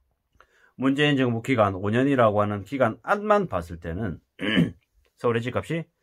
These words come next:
육억에서 십삼억으로 두 배가 됐습니다. 이건 평균이기 때문에 세 배, 네 배 오른 것도 있고 이삼십 프로 오른 데도 있겠죠. 안 오른 것도 분명히 있을 거라는 거죠.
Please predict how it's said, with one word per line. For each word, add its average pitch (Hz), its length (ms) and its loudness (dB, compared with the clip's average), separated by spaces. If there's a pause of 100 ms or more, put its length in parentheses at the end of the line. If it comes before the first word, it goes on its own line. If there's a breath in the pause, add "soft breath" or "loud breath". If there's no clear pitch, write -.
(160)
육억에서 117 500 -2 (240)
십삼억으로 117 720 -6 (100)
두 - 100 -14
배가 123 200 -4
됐습니다. - 440 -14 (1500)
이건 127 280 0
평균이기 143 480 0
때문에 90 380 -6 (500)
세 127 180 0
배, 135 120 2
네 110 120 2
배 98 80 -4
오른 104 240 -2
것도 92 280 -6
있고 120 340 -6 (600 soft breath)
이삼십 123 340 -4
프로 110 160 -6
오른 107 160 -4
데도 127 260 -8 (140)
있겠죠. 92 480 -12 (300)
안 110 160 -2
오른 180 180 2
것도 185 220 -2
분명히 151 360 0
있을 127 220 -12
거라는 175 340 -6
거죠. 90 260 -20